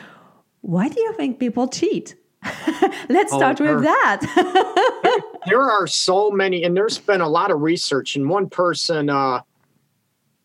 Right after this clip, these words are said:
Speaker 2: I mean, everyone's probably, I'll give her props. Esther Perel, everybody's heard of her. She's a
Speaker 1: Mm-hmm.
Speaker 2: great lady, dynamic lady. Um, God, I've known, been around for a long time, but she's a dynamic lady.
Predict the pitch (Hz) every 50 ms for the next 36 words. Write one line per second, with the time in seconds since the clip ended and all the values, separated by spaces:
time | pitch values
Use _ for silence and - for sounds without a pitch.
0 | - - 170 165 170 170 190 214 214 196 185 170 - - - 175 170 160 165 160
1 | 160 151 175 175 143 139 160 156 139 - - - 156 143 120 - - - - 147
2 | 151 - - 170 151 - - 151 151 151 147 147 147 147 147 139 156 143 147 151
3 | 143 131 - - 151 143 139 - 139 139 131 - 190 151 131 107 117 101 127 139
4 | 147 151 147 - 156 151 147 143 143 143 147 131 - _ _ _ _ - 156 147
5 | 143 151 156 165 165 160 143 - - 147 143 147 147 143 147 143 147 147 143 139
6 | 139 _ _ _ _ _ _ - 143 139 139 135 135 135 131 131 127 127 123 -
7 | _ _ _ _ _ _ _ _ - - - - - _ - 139 123 117 127 131
8 | 127 123 127 131 135 139 135 131 135 135 127 127 - - - 143 139 135 127 135
9 | 139 135 135 135 131 - - - - 151 135 131 170 190 175 151 127 - - 147
10 | 139 123 110 101 - 135 131 - - - _ - 151 143 147 165 185 185 147 -
11 | - - 147 175 175 139 117 113